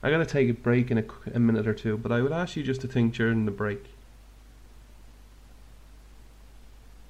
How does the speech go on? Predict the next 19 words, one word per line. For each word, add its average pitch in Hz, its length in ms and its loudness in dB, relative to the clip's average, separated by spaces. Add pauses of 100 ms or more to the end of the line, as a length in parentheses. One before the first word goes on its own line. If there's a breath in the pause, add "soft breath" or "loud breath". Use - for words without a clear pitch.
(200)
Place 165 240 2
yourself 143 380 0
in 117 120 4
nine 113 240 2
eleven, 107 420 0
or 104 80 -2
if 104 120 -10
you 131 60 -4
don't 143 120 0
want 131 120 0
to 123 60 -8
do 120 120 2
nine 113 240 2
eleven, 107 320 -2
do 123 180 0
any 120 160 2
other 110 140 0
burning 107 540 0
building. 104 400 -6